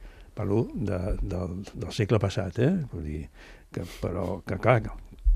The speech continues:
que, que quan ara en aquell moment s'estigui dient tot això, inclús ahir hi havia un article, no sé si escrit, però almenys signat per Mariano Rajoy,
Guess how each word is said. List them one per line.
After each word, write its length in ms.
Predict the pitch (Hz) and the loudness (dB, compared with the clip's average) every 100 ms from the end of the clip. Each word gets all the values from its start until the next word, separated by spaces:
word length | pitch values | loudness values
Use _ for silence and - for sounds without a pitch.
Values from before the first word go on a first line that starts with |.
| - | 6
que, 100 | 104 | 2
que 120 | - | 2
quan 220 | 101 117 113 | 4 6 10
ara 220 | 113 139 | 12 12
en 100 | 131 | 12
aquell 200 | 131 131 | 12 12
moment 300 | 127 127 135 113 | 12 12 10 8
s'estigui 460 | 110 87 127 120 | 4 2 6 10
dient 220 | 120 120 117 | 10 8 6
tot 100 | 113 | 2
això, 240 | 107 143 - - - - | 6 4 4 -6 -6 4
inclús 1000 | 190 190 - 175 190 127 - - - - - - - | 6 6 12 12 12 12 10 -4 -10 -14 -14 -14 -4
ahir 420 | - 120 147 170 123 | 8 10 10 10 8
hi 80 | 107 | 10
havia 320 | 117 147 143 - | 12 12 12 10
un 320 | 147 160 127 | 8 8 6
article, 920 | - 117 110 - - 160 - 117 101 87 - - - - - - | 2 2 2 -2 2 2 4 4 4 0 -6 -20 -20 -20 -20 -2
no 60 | 117 | 2
sé 140 | 143 | 2
si 160 | - 117 | 4 4
escrit, 400 | - 131 139 - | 4 6 6 6
però 160 | 107 | 4
almenys 300 | 107 123 110 | 6 4 6
signat 340 | 120 107 123 - | 6 8 6 6
per 120 | 113 104 | 4 4
Mariano 460 | 98 98 117 131 | 4 6 8 8
Rajoy, 480 | 123 107 - 113 131 | 8 6 8 8 6